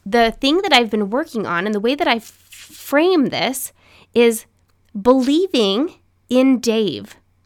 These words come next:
I believe that he is a fully developed, smart, intuitive, generous, and compassionate person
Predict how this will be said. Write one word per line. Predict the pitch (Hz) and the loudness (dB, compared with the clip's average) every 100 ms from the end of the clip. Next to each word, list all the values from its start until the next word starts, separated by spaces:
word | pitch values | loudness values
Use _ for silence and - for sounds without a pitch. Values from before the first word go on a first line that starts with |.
| _ _ _ | _ _ _
I | - | -2
believe | 240 262 262 247 269 359 262 | 0 2 2 2 2 2 2
that | 202 - | -4 -4
he | - 247 254 294 339 _ _ _ _ _ _ _ _ _ _ _ | -4 -2 0 0 -4 _ _ _ _ _ _ _ _ _ _ _
is | 254 240 | -2 0
a | - 208 | -2 -4
fully | - - 311 339 359 359 359 - _ - | -6 -4 0 2 2 2 0 -6 _ -4
developed, | 262 220 240 277 320 - - _ | -2 2 2 2 0 -4 -18 _
smart, | - - 254 269 294 381 392 - _ _ _ _ - | -10 -4 2 4 4 4 0 -12 _ _ _ _ -2
intuitive, | 269 254 - 285 330 370 392 - _ _ - 190 | 0 0 0 2 2 0 -4 -8 _ _ -10 -4
generous, | 247 254 294 330 370 - - _ _ - | 2 4 4 2 -2 -6 -14 _ _ -4
and | 226 | -4
compassionate | 220 233 - 254 254 285 254 - | -2 -4 -4 -6 -4 -2 -2 -4
person | - 214 - 330 | -8 -6 -4 -4